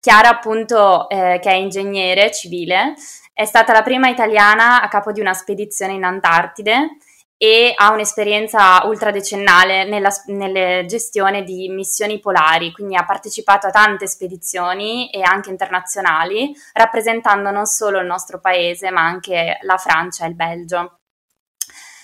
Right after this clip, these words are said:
Inoltre, eh, nel duemilaquattordici ha ricevuto lo, l'Ambrogino d'Oro per l'impegno nell'innovazione e nel duemiladiciannove è stata anche inserita da Startup Italia tra le centocinquanta donne che contribuiscono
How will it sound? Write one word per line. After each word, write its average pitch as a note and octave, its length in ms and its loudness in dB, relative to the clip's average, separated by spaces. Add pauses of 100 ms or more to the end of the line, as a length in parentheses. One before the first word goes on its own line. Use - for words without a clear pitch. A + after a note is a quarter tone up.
(220)
Inoltre, G#3+ 800 4
eh, F3+ 280 0
nel G3 160 -6
duemilaquattordici G#3 1000 2
ha F#3+ 40 2
ricevuto G3 520 -8
lo, F#3 200 0
l'Ambrogino G3 680 0
d'Oro F3 480 4
per G3+ 180 -2
l'impegno F#3+ 540 -6
nell'innovazione G#3+ 1300 0
e G3+ 180 -4
nel F#3 160 -8
duemiladiciannove G3 960 -2
è F#3+ 60 0
stata F#3 260 -6
anche G3+ 220 -2
inserita F#3 840 0
da F3+ 140 -2
Startup F#3 480 -6
Italia F3+ 540 -4
tra E3+ 300 -4
le F3 140 -8
centocinquanta G3 800 -6
donne F3+ 420 -2
che F#3 140 -20
contribuiscono F#3 960 -6